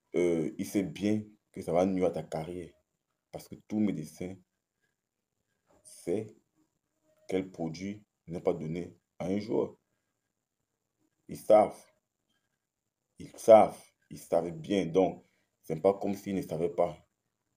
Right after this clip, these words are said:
Ils le savaient. Donc, si c'est moi, Paul Pogba, si c'est moi, Paul Pogba, autant pour moi, je me sépare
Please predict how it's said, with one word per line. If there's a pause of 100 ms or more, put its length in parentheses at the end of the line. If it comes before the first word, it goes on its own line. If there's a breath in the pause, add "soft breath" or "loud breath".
(400)
Ils
le
savaient. (720)
Donc, (600)
si
c'est
moi,
Paul
Pogba, (680)
si
c'est
moi,
Paul
Pogba,
autant
pour
moi, (340)
je
me
sépare